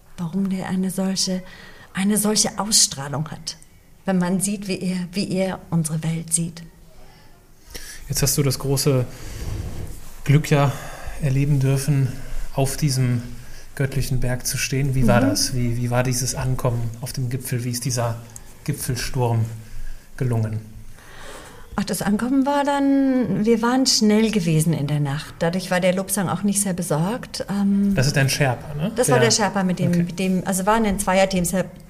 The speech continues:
Speaker 1: Lobsang war der Chef von den Sherpas, mit dem bin ich gegangen und dann waren noch zwei andere.
Speaker 2: Okay.
Speaker 1: Der Jeff und der, und der Kusuka, die sind mit Purba und Kassan gegangen.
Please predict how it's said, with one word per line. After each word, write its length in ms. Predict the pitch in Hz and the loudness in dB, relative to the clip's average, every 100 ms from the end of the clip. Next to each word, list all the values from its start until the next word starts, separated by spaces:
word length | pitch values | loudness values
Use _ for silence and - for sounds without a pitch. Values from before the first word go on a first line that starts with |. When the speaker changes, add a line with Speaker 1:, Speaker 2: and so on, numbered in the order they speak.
| - - - - | -20 -20 -20 -8
Speaker 1:
Lobsang 340 | 208 202 226 | -6 -2 2
war 100 | 214 | 4
der 120 | 196 277 | 6 6
Chef 240 | 240 240 | 4 2
von 160 | 254 247 | 0 2
den 140 | 233 | 2
Sherpas, 420 | 233 233 226 214 | 2 0 0 0
mit 160 | 214 208 | 0 2
dem 140 | 196 | 2
bin 140 | 196 202 | 2 0
ich 180 | 214 | -2
gegangen 400 | - 214 226 220 | -4 -2 0 0
und 100 | 208 | 0
dann 140 | 202 190 | 0 2
waren 160 | 180 185 | 2 0
noch 160 | 180 | -2
zwei 160 | - 135 | 0 2
andere. 420 | 170 160 160 165 - - - | 4 2 2 -2 -4 -12 -12
Speaker 2:
Okay. 140 | - 135 | -10 -4
Speaker 1:
Der 120 | 190 185 | -2 0
Jeff 240 | 196 196 | -2 0
und 180 | 185 180 | 0 2
der, 200 | 175 175 170 - - - - - - 202 | 0 0 -4 -10 -10 -12 -12 -14 -6 -4
und 120 | 190 | 0
der 100 | 190 | 0
Kusuka, 440 | 214 226 247 226 | 2 2 4 2
die 80 | 208 | 2
sind 240 | 185 202 196 | 2 2 2
mit 200 | 190 - | 0 0
Purba 360 | 214 208 190 | 0 2 2
und 140 | 180 160 | 0 -2
Kassan 380 | 208 214 240 | -2 0 2
gegangen. 460 | 233 226 226 233 | 2 2 2 2